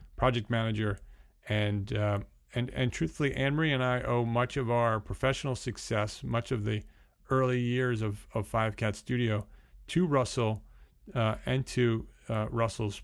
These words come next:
partners at the time, the former partners at K G and D. Um, and so it is, I am so proud of Russell for working his way up the ranks in A I A and becoming the two thousand sixteen president of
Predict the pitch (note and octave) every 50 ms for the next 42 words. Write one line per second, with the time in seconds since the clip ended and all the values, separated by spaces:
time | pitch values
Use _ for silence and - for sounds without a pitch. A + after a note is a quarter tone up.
0 | - - B2 B2+ B2+ A#2+ A#2 A2+ A2 G#2+ G#2+ G2+ - G#2+ - A2 A2 G#2 G#2+ G#2+
1 | A2 G#2+ - - A2+ A2 A2 G#2+ G#2+ - G#2 G#2+ G#2+ G#2 G#2 G#2+ G#2+ - - A#2
2 | A2 A2 - - - A#2 A2+ A2 G#2 G#2+ G#2+ G#2+ G#2 G#2 A2 G#2 G2+ G#2+ - -
3 | - - - - _ _ _ _ _ - A2 G#2 G#2 G#2 G2 G2 - - - _
4 | _ _ - - G2+ - C3+ B2+ B2+ C3 C3 A#2+ B2 A2 G2+ - - - - B2
5 | B2 A#2+ A2 - - - - C3+ C3+ - - C3 B2+ B2+ A#2+ A#2 G#2+ A2 G#2+ G#2
6 | - - A2 G2+ G2+ - - - _ - _ _ _ _ _ - B2 A2+ A2 G#2+
7 | G#2 G#2+ - - - - - - - - - B2 C3+ B2 - C3 B2 A#2 A2 A2
8 | A#2+ A#2+ A#2+ A#2+ B2 B2 A#2+ - - - - - - - A2 G#2+ G#2 A#2 A2+ A2+
9 | A2+ A2 - B2 A#2 A2 A2+ A2+ A2 G#2+ G#2+ A2 A2 G#2+ G#2 G#2+ G#2+ G#2+ G#2+ G2+
10 | G#2+ G#2 - - B2 C3+ C#3 C3 B2 A2+ - - - - - - - - A2+ -
11 | - C#3 C3 - B2+ A#2 A2 G2+ G#2 G2 - - C3+ C3+ - - - - A#2+ A#2
12 | A2+ G#2+ G#2+ - A#2 A#2 A2 G#2 A2 G#2+ G#2 - - - - - - - - -
13 | - - A#2+ B2+ B2 A2+ -